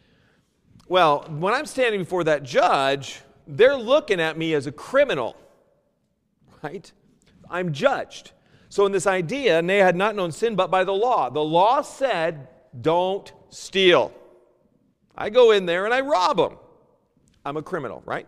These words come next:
I'm convicted. I'm, I'm, sh-, I'm choosing, "So that, nay, I had not known sin but by the law, for I had not known lust, except the law said, 'Thou shalt not covet.'" Man, I'd really like to have what that person has.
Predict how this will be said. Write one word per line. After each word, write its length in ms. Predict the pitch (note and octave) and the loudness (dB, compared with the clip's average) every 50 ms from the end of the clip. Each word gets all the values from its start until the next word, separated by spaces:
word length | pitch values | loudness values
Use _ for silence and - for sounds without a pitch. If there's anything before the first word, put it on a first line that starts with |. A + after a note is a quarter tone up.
| _ _ _ - - - - | _ _ _ -20 -20 -10 -6
I'm 160 | E3 E3+ E3+ | -6 -6 -4
convicted. 500 | - A3 A#3 G#3 D4 D4 D4 - C3+ A2 | -4 -4 0 2 2 2 2 0 -6 -4
I'm, 180 | G#2+ B2+ C#3+ C#3 - | -4 -4 -6 -6 -6
I'm, 100 | F3 E3 | -8 -8
sh-, 220 | D3 - - - - - | -8 -10 -14 -14 -10 -4
I'm 280 | E3+ F3+ F#3 F3+ E3 | -4 -2 -2 -4 -6
choosing, 760 | - - - A3+ C4 D4+ D#4 B3+ E3 D3+ C3+ A#2 B2+ F3+ F#3+ - - - - _ _ _ - - | -12 -10 -8 -6 -6 -6 -6 -6 -4 -4 -4 -4 -4 -8 -10 -14 -18 -20 -20 _ _ _ -20 -16
"So 300 | D3 - G3+ G#3 F#3+ F3+ | -4 0 2 2 4 4
that, 320 | F#3+ F#3 - - - - | 2 0 -2 -4 -12 -8
nay, 200 | E3 D#3+ F#3 G#3+ | -4 -2 0 2
I 120 | A3 G#3 | 4 4
had 100 | F#3+ F#3 | 4 2
not 220 | E3+ G3 A3 A#3+ B3 | 2 2 0 0 0
known 180 | B3 A3 G#3 | -2 -4 -4
sin 380 | F#3 - - - C#4 C4 A3 F3 | -4 -8 -10 -6 -6 -4 -2 -2
but 100 | F#3 F3 | 0 2
by 140 | F3+ F3 F3+ | 2 2 2
the 80 | F#3 | 2
law, 220 | G3+ A#3+ B3 G3+ E3 | 0 0 0 0 -2
for 120 | - F3+ | -2 -2
I 60 | F3 | -4
had 60 | F3 F3 | -2 0
not 200 | G3 A3 A#3+ G#3 | -2 -2 -2 -2
known 220 | G#3 F#3+ F#3 F3 | -2 -4 -2 0
lust, 480 | E3+ F#3+ B3+ C#4 B3 F#3 F3+ G3 - G3 | 0 0 0 2 2 0 0 -2 -4 -8
except 240 | D#3+ - G3+ F3 | -8 -6 -6 -6
the 80 | - F#3 | -4 -2
law 240 | F3 F3 F#3+ G3+ G3 | 0 2 2 2 0
said, 200 | - A3+ G#3+ F#3 | -2 -4 -4 -2
'Thou 120 | G3 G3 | -2 -2
shalt 160 | G3+ - G#3+ | -2 -4 -6
not 180 | G3+ G#3+ G#3+ G#3 | -6 -8 -8 -10
covet.'" 580 | - - D3+ - - - - - _ - - _ _ _ _ _ _ _ _ _ _ _ _ _ _ _ _ _ _ _ | -12 -14 -12 -12 -14 -14 -16 -18 _ -20 -20 _ _ _ _ _ _ _ _ _ _ _ _ _ _ _ _ _ _ _
Man, 180 | - F#2 F#2+ F#2+ | -20 -16 -14 -12
I'd 160 | G#2 A2+ A2+ | -10 -10 -10
really 220 | G#2 G#2+ A#2+ B2+ C3 | -10 -8 -8 -8 -6
like 240 | B2+ B2+ C3+ B2+ | -8 -8 -10 -10
to 80 | - C#3+ | -10 -10
have 200 | D3 D3 D3+ D3 | -10 -8 -8 -10
what 100 | D3 C#3+ | -8 -8
that 160 | D#3+ D3 - | -8 -8 -8
person 280 | - F3+ F3 E3 F3 F3 | -10 -10 -10 -12 -12 -14
has. 300 | F#3+ F#3 E3 D#3+ D3 | -14 -12 -14 -14 -16